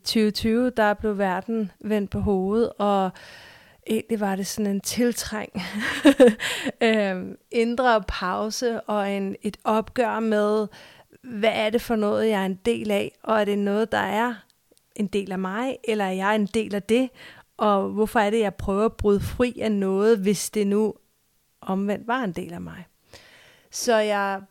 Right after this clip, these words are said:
begyndte at forme mine vinger, og en nat, faktisk sådan helt magisk, og nu er jeg jo ikke kristen, eller jeg tror jo ikke rigtig på,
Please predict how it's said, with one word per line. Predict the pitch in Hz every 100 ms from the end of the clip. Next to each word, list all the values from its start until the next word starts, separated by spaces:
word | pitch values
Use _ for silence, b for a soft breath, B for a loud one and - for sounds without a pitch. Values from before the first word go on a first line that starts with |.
| _
begyndte | 226 214 247 285 311 277 -
at | 214 190 185 190 - - _ _ _
forme | - - 202 190 208 247 247 - _ _ -
mine | 226 226 208 196
vinger, | 196 190 202 233 - _ -
og | 208 202 190 180 190 185 B B B B B _ _ _
en | - 220 208
nat, | 208 233 - - _ _ -
faktisk | - - - -
sådan | - 170
helt | 170 214 196
magisk, | 180 180 - 196 202
og |
nu | 202
er | 208
jeg | 190
jo | 196
ikke | 214
kristen, | - - 185 - - 220 202
eller | 180 180 160 B B B B
jeg | 190
tror | - 240
jo | 233
ikke | 208 214
rigtig | 196 226 214
på, | - 202 185 185